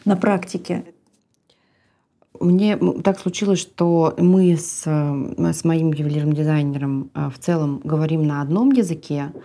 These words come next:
Speaker 2: поэтому для меня скорее несложный, чем сложный. Я думаю,
Speaker 1: Мгм.
Speaker 2: что здесь просто нужно, люди сегодня очень важны. Без людей не может быть, э,
Speaker 1: Человеческий фактор.
Speaker 2: а, да, не может быть, э, н-,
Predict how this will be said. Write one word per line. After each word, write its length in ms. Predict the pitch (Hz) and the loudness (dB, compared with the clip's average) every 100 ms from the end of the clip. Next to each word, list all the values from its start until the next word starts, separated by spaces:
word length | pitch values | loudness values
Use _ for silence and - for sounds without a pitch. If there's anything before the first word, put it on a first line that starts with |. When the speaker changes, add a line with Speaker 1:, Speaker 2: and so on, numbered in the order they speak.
| - _ - | -20 _ -2
Speaker 2:
поэтому 460 | 175 208 180 170 160 | 0 2 2 2 2
для 180 | 165 | 2
меня 200 | 160 170 233 | 2 2 0
скорее 260 | - 170 | 0 0
несложный, 600 | 160 160 151 156 139 135 143 | 0 -2 -4 -4 -2 -4 -8
чем 240 | - 143 | -8 -12
сложный. 540 | - 139 143 143 147 _ | -10 -12 -10 -12 -14 _
Я 160 | 160 190 | -2 0
думаю, 300 | 196 202 190 | 2 0 0
Speaker 1:
Мгм. 80 | 175 | -2
Speaker 2:
что 500 | 202 220 170 170 170 - - - | -4 -4 0 0 -2 -10 -20 -10
здесь 180 | 156 185 | -2 -2
просто 400 | - 175 - 165 | 0 -4 -2 -4
нужно, 560 | - 180 180 170 170 165 - _ - - - _ _ - - | 0 0 2 0 0 -4 -10 _ -20 -20 -20 _ _ -18 -2
люди 540 | 190 202 233 208 160 156 | 4 6 6 4 4 -2
сегодня 640 | - 170 175 170 156 - - - | -4 0 2 2 2 -4 -6 4
очень 440 | 202 196 - 160 | 4 4 2 -4
важны. 580 | 151 147 147 147 147 170 _ _ - | -2 -4 -2 -4 -6 -10 _ _ -6
Без 220 | 156 180 | 0 2
людей 420 | 180 180 180 233 | 2 2 2 2
не 140 | 220 180 | 4 4
может 360 | 170 170 165 | 4 0 -2
быть, 420 | 160 156 - - - | -6 -8 -8 -14 -6
э, 400 | 156 156 156 151 | -4 -2 -2 0
Speaker 1:
Человеческий 460 | 208 208 - - | 2 0 -2 -6
фактор. 480 | 180 - 180 180 214 - | -8 -6 -8 -8 -14 -8
Speaker 2:
а, 260 | 175 165 160 | -2 -2 2
да, 220 | 170 165 | 2 2
не 120 | 170 | 4
может 440 | 180 190 196 175 156 | 4 4 0 -2 -4
быть, 480 | 156 165 156 - - | -4 -4 -6 -14 -6
э, 60 | |
н-, 920 | 160 151 151 147 147 147 147 156 165 | -4 -4 -4 -4 -6 -6 -6 -2 -2